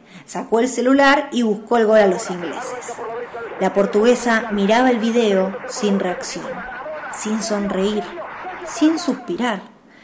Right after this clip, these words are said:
La portuguesa se aburría con ese gol. Me di cuenta, entonces,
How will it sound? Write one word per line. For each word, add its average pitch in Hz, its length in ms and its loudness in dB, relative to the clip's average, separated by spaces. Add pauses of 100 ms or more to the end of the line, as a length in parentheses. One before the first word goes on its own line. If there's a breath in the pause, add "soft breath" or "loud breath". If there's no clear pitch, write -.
(160 soft breath)
La 202 160 2
portuguesa 247 540 2
se - 140 2
aburría 262 560 2
con 208 160 0
ese 247 300 2
gol. 220 300 2 (520 loud breath)
Me 196 140 2
di 262 180 6
cuenta, 180 520 2 (120)
entonces, 190 760 -2